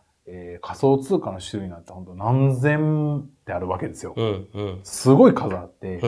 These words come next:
Speaker 2: ん。
Speaker 1: で、それぞれがなんかその、例えば匿名性が高いとか、
Speaker 2: うん。
Speaker 1: ブロックチェーンのその、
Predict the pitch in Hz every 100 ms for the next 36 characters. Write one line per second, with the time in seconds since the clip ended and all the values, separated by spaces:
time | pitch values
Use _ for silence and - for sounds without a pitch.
0 | 101 90 120 170 247 175 107 113 113 87
1 | 101 110 - 92 87 90 _ - 127 101
2 | - - 113 113 107 104 98 - 110 95
3 | 98 101 107 113 98 95 - _ - 104
4 | 107 110 123 120 104 95 98 95 95 92